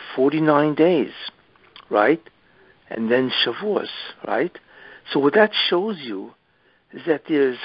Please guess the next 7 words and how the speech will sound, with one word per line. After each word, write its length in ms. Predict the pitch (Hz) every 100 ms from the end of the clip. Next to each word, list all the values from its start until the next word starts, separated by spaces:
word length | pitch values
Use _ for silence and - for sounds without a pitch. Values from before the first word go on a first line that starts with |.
| -
clearly 640 | - - 165 - 202 160 -
a 220 | - -
connection 840 | 139 127 170 - - 110 92 - _ _ _ _ _ _ _
between 400 | - 135 - 147
Shavuos 580 | 127 - 113 113 135 196 - - - _ _ _ _ _ _ -
and 360 | - 135 135 -
Pesach, 480 | 135 127 - 104